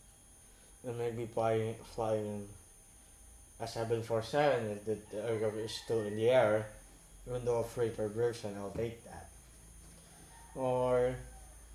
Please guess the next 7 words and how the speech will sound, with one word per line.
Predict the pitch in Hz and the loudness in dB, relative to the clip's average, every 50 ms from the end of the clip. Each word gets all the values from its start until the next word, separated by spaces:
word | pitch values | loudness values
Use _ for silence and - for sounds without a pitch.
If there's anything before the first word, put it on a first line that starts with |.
| - - - - - - - - - - - - - - - - - - - - - - - | -18 -18 -18 -18 -18 -18 -18 -20 -20 -20 -20 -20 -20 -20 -20 -20 -18 -18 -16 -16 -16 -12 -6
or | 123 120 120 | -4 -2 0
if | 117 120 117 110 - | 0 0 -2 -2 -6
su-, | - - - 143 135 - - - | -6 0 2 2 2 2 -2 -8
supersonic | - - - - 147 139 139 135 131 - 143 135 135 127 131 131 - - - - - - - - - - - - - - | -10 -6 -2 0 0 0 0 -2 0 4 6 6 6 6 2 -2 -6 -10 -16 -18 -20 -20 -20 -20 -20 -20 -20 -20 -16 -6
transport, | - 131 131 139 135 131 - - 131 123 127 - - - - - - - - 151 | -2 0 0 0 0 -2 -4 -4 -2 -2 -2 -4 -10 -18 -20 -20 -20 -12 -6 -6
you | 143 | -4
know, | 127 113 117 147 160 | -2 0 0 -2 -2